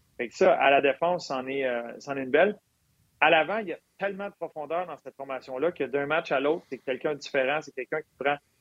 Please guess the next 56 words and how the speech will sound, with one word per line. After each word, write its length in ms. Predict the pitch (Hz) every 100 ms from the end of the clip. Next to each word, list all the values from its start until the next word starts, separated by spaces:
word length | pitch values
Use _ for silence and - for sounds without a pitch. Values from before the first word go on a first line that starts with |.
| _ -
euh, 360 | 120 117 117
le 140 | 127 139
relais. 440 | 131 127 147 190 _ _ _ -
Mais, 80 | 117
tu 60 | -
sais, 40 | 156
Harvey 260 | 127 135
Pinard, 420 | 143 160 147 175 165
c'en 160 | 139
est 60 | 135
un 100 | 135
autre 180 | 160 -
qui 60 |
a 40 | 117 _ -
tellement 300 | 170 160 170
été 260 | 165 135 -
constant 580 | 160 156 135 - 160 165
dans 140 | 127
son 220 | - 127
approche, 400 | 127 117 135 151
dans 120 | 135 117
sa 160 | 123
façon 340 | - 127 - 127
de 40 |
faire 200 | - 143
depuis 260 | 135 - 120
le 40 |
début 240 | 120 120 127
de 40 |
l'année. 380 | 127 113 123 143 _ _ _ -
Euh, 180 | 110 110 -
tu 80 |
comptes 200 | - 147
sur 140 | - 123
lui 220 | 139 151
à, 80 | -
à 80 | 117 -
tous 140 | - 170
les 160 | 147
matchs. 360 | 131 139 143 - _ _ -
Fait 80 | 117
qu'encore 380 | 127 123 147 139
une 100 | 123
fois, 220 | 160 160 -
qui, 220 | - 139 - -
qui 60 |
a, 140 | 139 131 _ _
qui 80 | -
a 60 | 208
passé 400 | 180 170 - 254
de 140 | 185
surprise 720 | 151 - 185 - 156 190 277 - _ _ _ -
à, 140 | 143
ouais, 280 | 160 190 254
un 140 | 233 170
bon 220 | 175